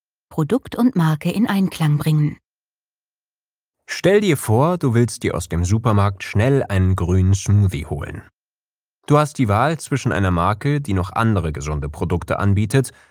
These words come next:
Speaker 2: und einem Smoothie von Haribo. Welchen würdest du wohl nehmen? Wahrscheinlich nicht den Haribo-Smoothie. Das Problem ist nämlich,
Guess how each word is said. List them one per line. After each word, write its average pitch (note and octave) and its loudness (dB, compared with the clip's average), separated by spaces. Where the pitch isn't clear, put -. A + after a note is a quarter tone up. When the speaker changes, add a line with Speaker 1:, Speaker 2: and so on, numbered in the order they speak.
Speaker 2:
und G#2 0
einem C#3 2
Smoothie A#2 2
von A#2 -2
Haribo. E2 -4
Welchen D#3+ 0
würdest G2+ 0
du F#2+ -2
wohl F#2+ 0
nehmen? F2 -4
Wahrscheinlich B2 0
nicht G#2 0
den F#2+ 0
Haribo-Smoothie. E2 -6
Das C#3+ 0
Problem D3 2
ist F#2+ -6
nämlich, G#2 0